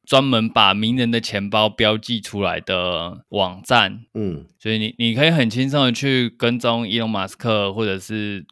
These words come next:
Speaker 1: 呃，孙宇晨老师的钱包之类的。
Speaker 2: 严格说，那是他让你知道的钱包啦，要不然开钱包多容易啊。
Speaker 1: 对啦，但是这个大资金，你至少可以轻松的抓到大资金的流向。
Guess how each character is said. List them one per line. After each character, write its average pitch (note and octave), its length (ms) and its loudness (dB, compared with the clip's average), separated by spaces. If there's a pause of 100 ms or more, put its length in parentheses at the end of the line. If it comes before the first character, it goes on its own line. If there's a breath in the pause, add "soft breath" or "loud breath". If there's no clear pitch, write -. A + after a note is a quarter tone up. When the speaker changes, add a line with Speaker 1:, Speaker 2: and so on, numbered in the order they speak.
Speaker 1:
呃， F#2 340 -8
孙 B2+ 240 -4
宇 A2+ 80 0
晨 F#2+ 340 -8
老 G2 220 0
师 A2 240 -8
的 G2+ 320 0
钱 F2+ 300 -8
包 F#2 400 -2
之 - 160 -16
类 F#2+ 200 -4
的。 - 220 -12
Speaker 2:
严 A#2 320 2
格 A#2 240 6
说， B2+ 240 4
那 B2+ 80 4
是 A#2+ 140 -4
他 A2+ 240 0
让 G#2 200 0
你 C#2 100 -8
知 E2 200 -8
道 D#2 180 -6
的 B1+ 120 -14
钱 - 160 -14 (100)
包 A1 220 -16
啦， - 120 -20 (120)
要 C3+ 100 0
不 D3 100 2
然 B2 120 6
开 C3 160 4
钱 G#2 200 2
包 G#2+ 120 6
多 F2+ 160 2
容 D#2 200 0
易 C#2+ 140 -8
啊。 - 180 -20
Speaker 1:
对 B2+ 140 2
啦， F2+ 340 2
但 C3 160 0
是 C3+ 600 0
这 C3+ 180 -6
个 A2 140 2
大 B2+ 260 6
资 A2+ 160 -4
金， A#2 540 0
你 A#2+ 160 2
至 F#3+ 160 -6
少 A#2+ 160 4
可 B2 120 2
以 C3 120 6
轻 C3 280 -2
松 B2 220 -2
的 A2 140 2
抓 A2 240 0
到 A2+ 160 4
大 A#2 180 4
资 G2+ 140 -8
金 G2+ 160 -6
的 F#2 100 -6
流 D2+ 240 -10
向。 F2+ 260 -12